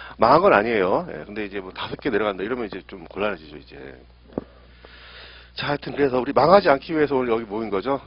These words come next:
예, 그래서 하여튼 한번 봅시다, 한번 빠르게. 그리고 이 두 타임밖에 안 돼요, 지금 상황이. 예? 이게 지금 원래는 실제로 이게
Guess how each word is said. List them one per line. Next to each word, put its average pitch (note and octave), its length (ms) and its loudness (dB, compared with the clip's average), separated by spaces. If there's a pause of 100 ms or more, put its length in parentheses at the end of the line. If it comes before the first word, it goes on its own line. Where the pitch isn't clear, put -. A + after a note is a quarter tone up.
(100)
예, F2+ 100 -20
그래서 F2 180 -16
하여튼 A#2+ 320 -8 (580)
한번 - 180 -14
봅시다, C#3 340 -2
한번 G2+ 200 0
빠르게. B2 360 2
그리고 D3 260 0 (360)
이 B2+ 100 -14
두 - 200 -14
타임밖에 G3+ 440 4
안 B2 140 6
돼요, D#3 160 0
지금 A#2 240 -10
상황이. C#3 500 -2 (180)
예? E3 120 -10 (140)
이게 C#3+ 220 -8 (160)
지금 C#3 180 -4
원래는 D#3 560 4
실제로 E3+ 420 -2
이게 D#3 240 -2